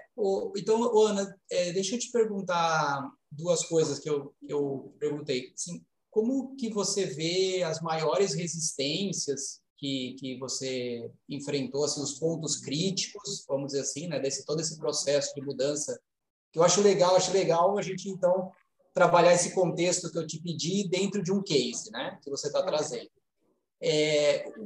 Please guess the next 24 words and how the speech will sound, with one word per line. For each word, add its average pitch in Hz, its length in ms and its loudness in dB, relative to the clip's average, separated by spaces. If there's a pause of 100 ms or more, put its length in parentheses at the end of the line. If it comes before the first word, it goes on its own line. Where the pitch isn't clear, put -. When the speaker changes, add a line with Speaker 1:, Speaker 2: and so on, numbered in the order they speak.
(140)
Speaker 1:
quais 240 240 2
foram, 277 180 0
assim, 233 200 2
as 175 120 0
maiores 180 1120 2
dificuldades, 165 1040 2
resistências, 160 1040 -4
desafios 190 1120 -2
que - 140 -12
você 156 340 -4
encontrou? 143 840 0 (560)
E 175 140 -2
uma 208 640 0
segunda 196 420 0
pergunta, 170 520 0
já 160 180 -2
emendando, 165 680 0
é 190 240 6 (140)
como 226 180 2
que 220 120 -4
foi 202 200 0
o 202 120 6
apoio 196 840 0
da, 165 880 2